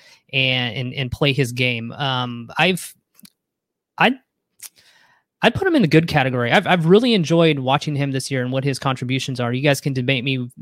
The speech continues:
that way, um, whether you think he falls below that, but, um, he's someone, at least when I see his name on that lineup, that I'm like, Okay, the, at least we have some quality,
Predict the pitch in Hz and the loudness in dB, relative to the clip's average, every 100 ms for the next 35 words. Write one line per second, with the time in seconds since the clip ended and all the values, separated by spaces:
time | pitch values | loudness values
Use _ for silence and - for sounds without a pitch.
0 | 135 139 139 135 127 127 127 127 120 120 | -2 -2 0 0 0 0 -2 -4 -4 -8
1 | 120 143 135 131 131 127 131 - 127 120 | -8 -4 -2 -2 -4 -8 -6 -4 -4 -4
2 | 120 131 147 123 123 127 - - - 135 | -2 0 2 0 0 -4 -4 -20 -8 -4
3 | 127 131 185 165 196 208 175 175 190 - | -4 -2 -2 0 2 4 4 2 2 0
4 | - _ 165 143 151 165 - 165 170 139 | -8 _ -2 2 2 0 0 0 2 0
5 | 131 151 165 156 - 147 151 127 131 156 | 0 0 0 -4 -2 0 0 0 -2 0
6 | 170 - 135 131 123 180 170 123 - _ | -2 -2 -4 -4 -4 -2 0 -2 -6 _
7 | _ _ 139 143 147 160 165 151 165 - | _ _ -10 -6 -2 -2 0 0 0 2
8 | 170 156 160 147 139 135 135 135 | 2 2 0 0 2 4 2 0